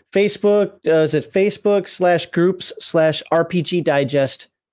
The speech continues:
And, uh, I have a new Facebook group for us. And our three thousand subscriber giveaway.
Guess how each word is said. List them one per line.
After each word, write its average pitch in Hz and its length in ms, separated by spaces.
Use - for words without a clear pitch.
And, 131 400
uh, 123 220
I - 40
have 127 220
a 131 40
new 127 120
Facebook 123 340
group - 220
for - 100
us. 123 120
And 294 240
our 214 100
three 180 180
thousand 151 340
subscriber 147 480
giveaway. 190 640